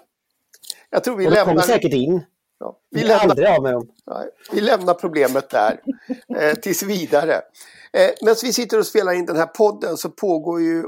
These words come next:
Speaker 1: också K U-förhöret utav, eh, Stefan Löfven nu. Eh,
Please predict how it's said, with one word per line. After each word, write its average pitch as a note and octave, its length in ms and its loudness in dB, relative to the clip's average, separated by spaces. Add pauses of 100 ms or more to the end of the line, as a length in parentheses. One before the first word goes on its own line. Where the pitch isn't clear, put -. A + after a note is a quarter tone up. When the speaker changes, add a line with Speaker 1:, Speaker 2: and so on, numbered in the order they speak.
Speaker 1:
också F#3+ 580 -4
K F3+ 400 -2
U-förhöret C#3+ 800 -2
utav, - 480 -4 (100)
eh, - 380 -6 (580)
Stefan D#3+ 440 -4
Löfven F3+ 480 0
nu. - 200 -10 (760)
Eh, - 440 0